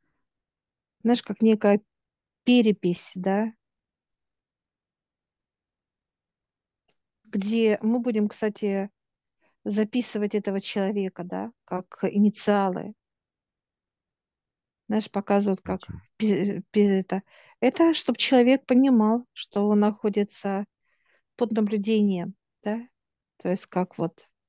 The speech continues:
Speaker 2: Идентификация, так сказать, его в
Speaker 1: Да.
Speaker 2: системе, то есть как бы <laughs> больного листа, ну, листа больного, то есть карточка
Speaker 1: Да.
Speaker 2: его как,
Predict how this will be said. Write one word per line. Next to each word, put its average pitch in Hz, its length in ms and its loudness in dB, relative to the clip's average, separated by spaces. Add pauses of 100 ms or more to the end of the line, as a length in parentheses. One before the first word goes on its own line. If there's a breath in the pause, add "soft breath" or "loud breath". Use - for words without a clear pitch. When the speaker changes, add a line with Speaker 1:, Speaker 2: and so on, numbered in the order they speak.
(960)
Speaker 2:
Идентификация, 98 880 -2
так 78 240 -6
сказать, - 360 -6
его 185 400 2
в 196 60 2
Speaker 1:
Да. 190 80 2
Speaker 2:
системе, 165 400 -10 (460)
то - 80 -10
есть - 140 -14
как - 160 -12 (240)
бы - 240 -12
<laughs> 98 460 0
больного 85 480 -2
листа, 85 440 -10
ну, 98 260 -2 (300)
листа 90 500 -6
больного, 80 420 -6
то - 80 -10
есть 80 120 -8
карточка 90 540 0
Speaker 1:
Да. 302 80 6
Speaker 2:
его 349 120 0
как, - 200 -16